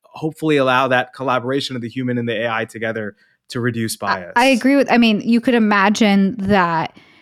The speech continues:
Speaker 2: you could have the system designed to always give the correct type of algorithm that's, like, the most up to date and explain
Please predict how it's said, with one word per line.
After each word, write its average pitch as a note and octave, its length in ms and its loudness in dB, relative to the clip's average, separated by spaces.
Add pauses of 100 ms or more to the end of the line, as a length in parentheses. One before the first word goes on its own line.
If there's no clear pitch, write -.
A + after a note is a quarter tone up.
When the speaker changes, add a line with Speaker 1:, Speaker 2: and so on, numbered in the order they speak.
(200)
Speaker 2:
you G3+ 160 4
could G#3+ 140 0
have G3 240 2
the G3 100 -4
system F#3+ 380 -4
designed F3 720 -2
to E3 300 -2 (100)
always G3+ 680 2
give F#3+ 300 0
the G3+ 100 -2
correct - 640 -4
type - 300 -4
of F#3 160 0
algorithm A3+ 800 0 (500)
that's, F#3+ 240 -2
like, F3 220 -2
the G3 80 -2
most F3 420 -4
up F#3 200 -4
to F#3+ 120 -2
date D#3+ 360 -4 (140)
and F3 380 -4 (220)
explain G3+ 1000 -2